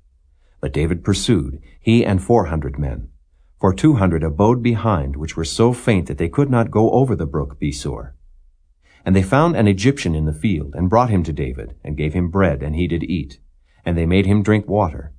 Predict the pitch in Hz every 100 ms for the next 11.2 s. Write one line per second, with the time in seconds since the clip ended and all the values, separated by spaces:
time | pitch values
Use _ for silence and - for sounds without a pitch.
0 | _ _ _ _ _ 92 95 101 135 147
1 | 131 82 - 147 127 92 - 113 113 101
2 | - 101 71 - - 82 - 117 - 104
3 | - 101 101 107 90 73 69 - - _
4 | _ _ _ _ 92 127 160 151 117 101
5 | 104 92 - - - - - 95 90 -
6 | 85 73 76 76 73 73 69 - - -
7 | _ _ _ 85 82 85 85 92 78 73
8 | 85 123 110 92 69 67 80 80 78 107
9 | 101 113 127 110 92 82 58 - - 98
10 | 85 80 73 73 78 78 87 78 82 67
11 | - -